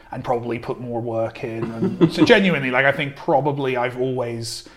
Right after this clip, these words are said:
Speaker 1: I've had that kind of, I've, I've had a, you know, I'm from, you know, I'm a lower middle class background, but I've definitely had, like, this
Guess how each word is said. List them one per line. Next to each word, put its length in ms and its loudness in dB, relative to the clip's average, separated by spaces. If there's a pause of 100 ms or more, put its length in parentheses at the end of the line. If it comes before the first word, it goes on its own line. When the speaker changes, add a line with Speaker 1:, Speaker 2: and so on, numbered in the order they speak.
(140)
Speaker 1:
I've 140 2
had 320 2
that 200 0
kind 280 -4
of, 320 -4
I've, 180 -2 (140)
I've 100 0
had 300 2
a, 360 0 (540)
you 80 -2
know, 80 2
I'm 120 0
from, 600 -2 (300)
you 480 -6
know, 320 0
I'm 240 -2
a 160 0
lower 440 2
middle 220 0
class 240 0
background, 480 2
but 80 0
I've 160 -2
definitely 380 -2
had, 220 2
like, 280 -6
this 460 -8